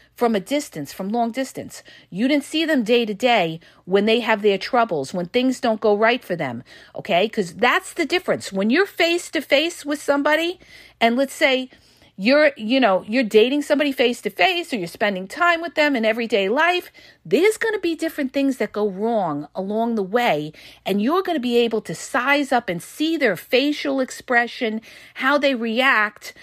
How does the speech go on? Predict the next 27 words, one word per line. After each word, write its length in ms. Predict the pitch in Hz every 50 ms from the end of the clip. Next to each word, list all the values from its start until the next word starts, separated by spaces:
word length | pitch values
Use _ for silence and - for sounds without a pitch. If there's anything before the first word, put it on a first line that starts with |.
| - - - - _ _ _
when 260 | - 190 220 233 233 233
you're 180 | 247 233 214
face 480 | 208 - - - 262 277 269 - - -
to 80 | 247
face 460 | 233 - - 302 311 311 311 - - 240
with 160 | 220 208 -
them, 240 | 202 190 185 196 202
as 220 | - 214 226 226 -
opposed 480 | 226 - - 285 254 262 269 254 -
to 100 | - 269
them 280 | 226 226 214 214 214 202
getting 280 | - 254 254 269 262 262
on 160 | 240 240 226
a 60 | 202
video 400 | 190 196 262 285 285 262 226 220
chat 340 | 214 - 240 202 202 180 196
later 320 | 214 220 226 220 220 214
on 360 | 240 269 277 254 226 214 214
after 280 | 214 170 202 208 - 220
they've 320 | 196 196 190 196 190 -
calmed 400 | - - 247 247 226 226 220 220
down 400 | 220 254 254 254 226 208 202 196
to 140 | 190 - 214
tell 300 | 196 - - 359 330 359
you 200 | 294 233 190 160
about 400 | 156 147 156 143 139 131 131 135
it, 160 | 135 131 -